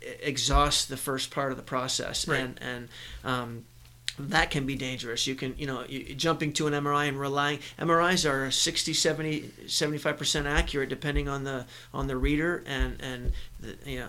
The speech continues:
Speaker 1: uh, you know, the, the M R I machine, et cetera, and the, s-, the sequences and protocols. So, you know,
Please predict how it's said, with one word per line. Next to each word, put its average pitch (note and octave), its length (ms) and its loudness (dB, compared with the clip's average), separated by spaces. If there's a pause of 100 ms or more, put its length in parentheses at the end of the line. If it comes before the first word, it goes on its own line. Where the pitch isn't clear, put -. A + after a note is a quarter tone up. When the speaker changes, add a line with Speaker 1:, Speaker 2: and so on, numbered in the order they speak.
(100)
Speaker 1:
uh, - 280 -8 (340)
you B2+ 80 -10
know, A#2+ 160 -8
the, G#2 160 -12 (540)
the - 80 8
M C3 120 6
R C3 60 0
I C#3 80 0
machine, D3+ 400 0
et C3 80 -2
cetera, C#3+ 340 6
and B2 120 -2
the, - 40 0
s-, - 120 0 (120)
the B2 140 -6
sequences D3 560 0
and C3 80 2
protocols. C3+ 480 -2
So, C3+ 280 0 (280)
you D#3+ 100 -2
know, C3+ 140 0